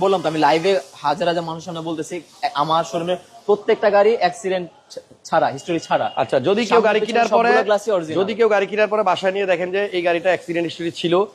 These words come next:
Speaker 2: তাহলে
Speaker 1: ফেরত
Speaker 2: আপনারা
Speaker 1: নেবো।
Speaker 2: গাড়ি রিটার্ন দিয়ে যান, ভাতিজা ফেরত নিবে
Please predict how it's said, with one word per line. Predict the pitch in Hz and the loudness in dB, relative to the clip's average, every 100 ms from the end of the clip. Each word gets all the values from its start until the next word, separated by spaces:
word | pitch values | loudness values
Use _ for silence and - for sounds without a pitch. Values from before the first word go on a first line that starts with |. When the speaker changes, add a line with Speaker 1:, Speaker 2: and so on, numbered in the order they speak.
| _ - | _ -6
Speaker 2:
তাহলে | 175 170 | 0 4
Speaker 1:
ফেরত | 185 196 | 4 4
Speaker 2:
আপনারা | 196 | 2
Speaker 1:
নেবো। | 180 | 4
Speaker 2:
গাড়ি | 170 175 220 175 | 2 2 -4 -8
রিটার্ন | 170 185 185 | 0 0 2
দিয়ে | 190 196 | -2 2
যান, | 196 233 190 | 2 0 -2
ভাতিজা | 147 156 170 | -6 0 0
ফেরত | 165 170 170 | 2 0 0
নিবে | 170 202 | 0 0